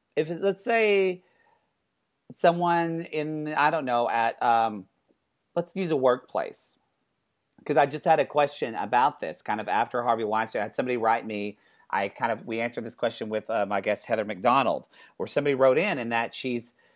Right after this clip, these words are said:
her, that her friend is being sexually assaulted, uh, at work. And, you know, with, like, her boss wanting to sit on her lap and stuff like that. But the woman is in a,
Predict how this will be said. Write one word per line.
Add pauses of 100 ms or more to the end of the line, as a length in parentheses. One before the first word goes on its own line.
(160)
her,
that
her
friend
is
being
sexually
assaulted, (420)
uh, (140)
at
work. (520)
And,
you
know,
with,
like, (160)
her
boss
wanting
to
sit
on
her
lap
and
stuff
like
that.
But
the
woman
is
in
a,